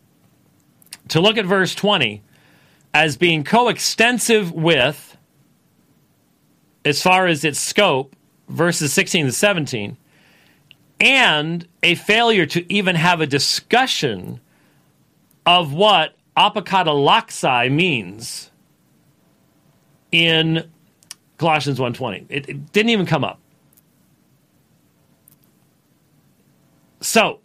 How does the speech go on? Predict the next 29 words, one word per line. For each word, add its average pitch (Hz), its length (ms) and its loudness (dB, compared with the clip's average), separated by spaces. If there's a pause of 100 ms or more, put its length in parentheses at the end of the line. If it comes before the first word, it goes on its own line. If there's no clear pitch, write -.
let's, 190 420 -2 (320)
let's 180 180 -2
consider 180 300 2
that. 113 160 0
So 233 360 2 (320)
we 190 120 2
read 247 240 4
it. 170 200 -2 (1500)
We 170 220 2
have 220 560 2 (1200)
the 175 600 0 (1400)
extensiveness. 151 1300 0 (220)
Oh, 151 140 2
you, 135 180 -2 (380)
what, 127 240 -4
you 123 60 -4
wanted 123 200 -2
to 110 60 -8
try 135 160 -2
to 120 60 -2
put 131 180 -2
it 139 60 0
up? 170 140 -4 (380)
Eh, 185 480 0 (640)
everybody's 180 260 2
got 135 140 0
their 123 80 0
Bible 107 280 0
out. 147 200 0